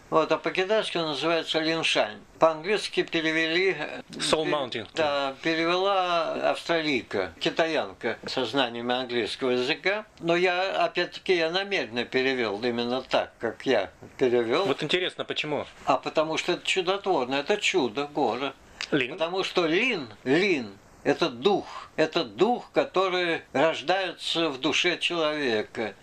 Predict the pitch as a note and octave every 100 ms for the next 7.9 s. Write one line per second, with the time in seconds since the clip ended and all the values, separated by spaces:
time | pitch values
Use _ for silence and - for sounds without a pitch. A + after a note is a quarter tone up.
0 | - - E3+ F3+ F3+ C3 C3+ G3 A3 -
1 | F3 E3+ - E3+ D#3 C#3+ D3+ C#3+ F3+ F3+
2 | - - - F#3+ G3 D3+ D3 A#2+ G2 -
3 | - C#3 - D3+ B2+ - D3+ B2+ A2 G#2
4 | D3 F3 G#3+ G#3 G#3 G3+ F#3+ F#3 E3 C#3
5 | D#3+ D3+ D3 C#3+ C3+ B2 - F#2+ F2 -
6 | C3+ D3 D#3 D3+ - B2 D#3+ D3+ A#3 -
7 | B3 A3 G3 G#3+ G#3 F3+ D#3+ E3+